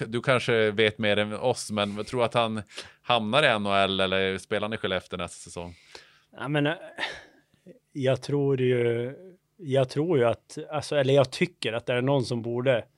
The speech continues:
Speaker 2: få chansen, så är det han.
Speaker 1: Mm.
Speaker 2: Eh, svårt att, att, jag kommer inte på någon som har gjort en bättre säsong på länge.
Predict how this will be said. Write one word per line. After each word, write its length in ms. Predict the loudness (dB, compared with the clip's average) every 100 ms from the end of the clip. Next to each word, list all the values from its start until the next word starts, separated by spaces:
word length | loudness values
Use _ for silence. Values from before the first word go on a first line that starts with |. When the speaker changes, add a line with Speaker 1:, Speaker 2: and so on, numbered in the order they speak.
| _ _ _
Speaker 2:
få 80 | -2
chansen, 400 | 2 2 2 -2
så 100 | -4
är 40 |
det 80 | -2
han. 260 | -2 -4 -8 -10
Speaker 1:
Mm. 240 | -8 -8 -10 -16 -16 -16 -16 -18 -20 -20
Speaker 2:
Eh, 40 | -20 _ _ _ _
svårt 320 | -10 -6 -4 -2
att, 60 |
att, 500 | -4 -4 -8 -10 -12 -16 _ _ _ _
jag 80 | -8
kommer 180 | -6 -4
inte 140 | -6
på 200 | -4 -4
någon 160 | -4 -6
som 100 | -8
har 60 |
gjort 120 | -8
en 80 | -8
bättre 300 | -10 -10 -14
säsong 380 | -14 -10 -8 -8
på 80 | -8
länge. 360 | -8 -6 -8